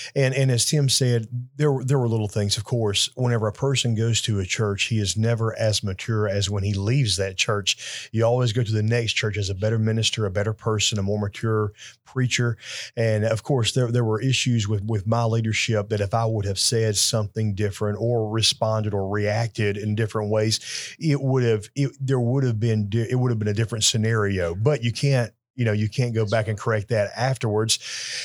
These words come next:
And so you had mentioned growth, and I think that growth was one of those things that was the watermark issue that was opposed.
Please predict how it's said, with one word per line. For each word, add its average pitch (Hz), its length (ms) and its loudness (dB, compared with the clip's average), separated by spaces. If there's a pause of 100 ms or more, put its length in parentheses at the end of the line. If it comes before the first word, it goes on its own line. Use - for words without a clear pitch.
(140)
And 156 160 4
so 139 200 2
you 139 200 2
had 165 120 2
mentioned 139 440 2
growth, 113 360 2
and 123 120 2
I 147 80 2
think 131 220 2
that 113 120 -2
growth 120 340 0
was 104 140 -2
one 110 140 0
of 104 60 0
those 104 260 2
things 110 320 0
that 104 160 -2
was 101 240 -2
the 104 100 -2
watermark 110 720 0
issue 107 680 0 (160)
that 107 480 0 (420)
was 110 440 0
opposed. 107 760 -2